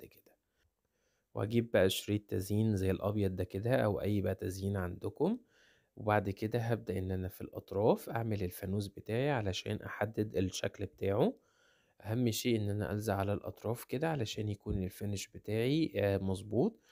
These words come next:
لو في فتل بعد القص معاكم بالولاعة كده وحرقوها هتطلع معاكم مظبوطة.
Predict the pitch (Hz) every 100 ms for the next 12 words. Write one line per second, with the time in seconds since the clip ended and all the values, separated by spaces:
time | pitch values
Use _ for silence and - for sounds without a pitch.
0 | - _ - 101 - 120 - 131 110 107
1 | 98 - - 120 - 107 98 98 131 -
2 | 208 196 127 101 92 90 98 104 101 101
3 | 101 101 - 90 - - 131 165 156 113
4 | - 101 90 92 95 - 98 92 - -
5 | -